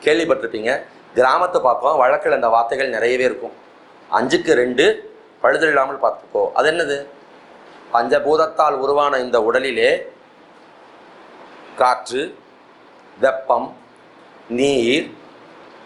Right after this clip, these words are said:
ஆகாயம், பூமி, மண் என்ற இந்த ஐந்து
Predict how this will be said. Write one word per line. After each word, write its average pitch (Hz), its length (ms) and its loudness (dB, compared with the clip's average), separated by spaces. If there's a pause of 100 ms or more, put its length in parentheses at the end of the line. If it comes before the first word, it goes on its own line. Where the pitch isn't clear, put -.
(1600)
ஆகாயம், 135 580 0 (1800)
பூமி, 165 340 2 (160)
மண் 147 180 0 (380)
என்ற 120 240 0
இந்த 117 100 2 (120)
ஐந்து 165 220 -4